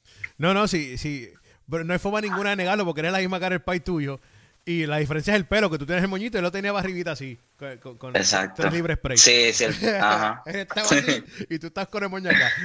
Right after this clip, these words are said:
Speaker 1: Ven acá, eh,
Speaker 2: Exacto.
Speaker 1: Alexander, una pregunta. Ve, ¿esperamos algún fut-, en un futuro, te ves en un futuro no muy lejano,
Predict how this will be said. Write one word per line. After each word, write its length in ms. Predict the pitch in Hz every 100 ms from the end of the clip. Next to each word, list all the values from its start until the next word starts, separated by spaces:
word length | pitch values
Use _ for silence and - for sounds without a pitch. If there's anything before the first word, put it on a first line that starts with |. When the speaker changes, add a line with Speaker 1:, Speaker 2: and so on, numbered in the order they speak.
| 180
Speaker 1:
Ven 140 | 147 180
acá, 320 | 202 165 139
eh, 180 | 165 -
Speaker 2:
Exacto. 260 | 98 101 185
Speaker 1:
Alexander, 440 | 160 - 190 185
una 140 | 170
pregunta. 480 | 170 180 143 123 101 - _ -
Ve, 180 | 147 180
¿esperamos 420 | 180 190 175 214
algún 240 | 233 220 233
fut-, 240 | 247 226
en 120 | 185
un 40 | 208
futuro, 360 | 226 180 147
te 80 | 135
ves 160 | 135 143 -
en 120 | 202
un 100 | 208
futuro 340 | 196 202 208
no 160 | 196 170
muy 160 | 185 196
lejano, 460 | 185 180 185 170